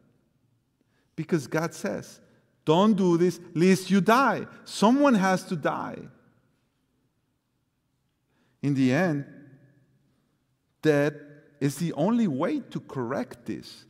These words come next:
Either death is the consequence of sin,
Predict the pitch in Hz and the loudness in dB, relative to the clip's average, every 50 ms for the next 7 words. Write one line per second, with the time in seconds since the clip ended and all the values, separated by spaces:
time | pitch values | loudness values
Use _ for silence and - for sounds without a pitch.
0 | _ - - - - 180 170 151 151 143 123 104 92 143 139 165 208 233 - - | _ -20 -12 -4 0 2 4 4 4 4 2 2 2 4 4 4 2 0 0 -2
1 | 185 175 156 151 175 - - - - 123 131 170 214 - - 277 - - 269 277 | -2 -2 0 -2 -4 -4 -4 -6 -2 0 0 0 -2 -4 -6 -10 -8 -6 -6 -6
2 | 277 269 - - - - 165 143 - - - - 120 120 147 180 208 202 180 | -6 -6 -10 -12 -10 -8 -8 -8 -10 -12 -8 -8 -6 -6 -6 -6 -8 -10 -12